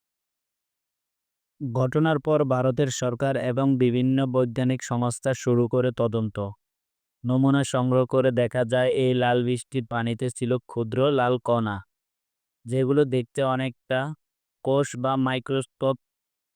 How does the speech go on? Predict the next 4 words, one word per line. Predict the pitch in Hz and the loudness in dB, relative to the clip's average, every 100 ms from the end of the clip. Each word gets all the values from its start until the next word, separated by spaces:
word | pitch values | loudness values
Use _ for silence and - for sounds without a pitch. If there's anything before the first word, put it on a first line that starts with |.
| _ - | _ -2
অর্গানিজমের | 135 143 135 135 131 135 131 131 | 0 2 0 0 0 2 2 2
মতো। | 123 117 - 98 104 - _ _ _ _ _ _ _ _ 135 | 0 0 -2 -4 -6 -14 _ _ _ _ _ _ _ _ -4
তবে | 135 147 113 | 0 2 2
অবাক | 135 143 | 0 0